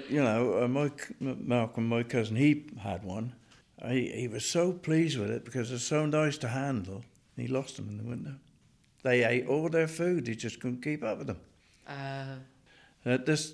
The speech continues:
Speaker 1: this Buckfast is a good working bee. It's not a greedy bee.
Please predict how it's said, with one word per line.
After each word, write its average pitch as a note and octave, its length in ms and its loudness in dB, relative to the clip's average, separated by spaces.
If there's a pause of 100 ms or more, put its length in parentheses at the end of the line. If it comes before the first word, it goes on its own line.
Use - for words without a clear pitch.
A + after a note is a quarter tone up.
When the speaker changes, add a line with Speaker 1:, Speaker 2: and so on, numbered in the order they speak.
(120)
Speaker 1:
this D#3+ 160 4
Buckfast F#2+ 760 0 (280)
is A#2+ 320 -4 (380)
a A2+ 160 -4
good D#3+ 240 -2
working C#3+ 400 0
bee. G#2 360 -2 (160)
It's - 220 -8
not G2 140 -4
a G2 60 -4
greedy G2 380 -2
bee. E2 240 -16